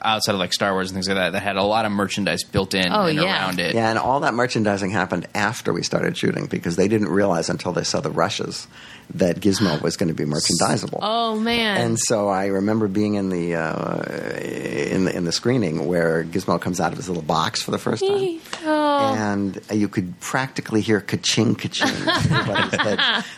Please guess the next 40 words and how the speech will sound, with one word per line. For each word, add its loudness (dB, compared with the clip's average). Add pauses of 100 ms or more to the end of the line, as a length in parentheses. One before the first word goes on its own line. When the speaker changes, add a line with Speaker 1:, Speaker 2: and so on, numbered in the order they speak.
(100)
Speaker 3:
Like, -2
"Oh 4
my 0
God, 0
we," -4 (140)
and, 2
and 2
they, 0
they -2 (180)
did 0
a -4
crash -4
course. -2
I -2
mean, 0
they, 0
they -2
had 0
not -4
planned -2 (440)
to 2
do 4
a 4
lot 4
of 2
merchandising, 2
but 0
they, 2
they -2
put -4
it 0
in 0
motion 0
and -4
they -2
managed -2
to -4
get -2
stuff 0
out 2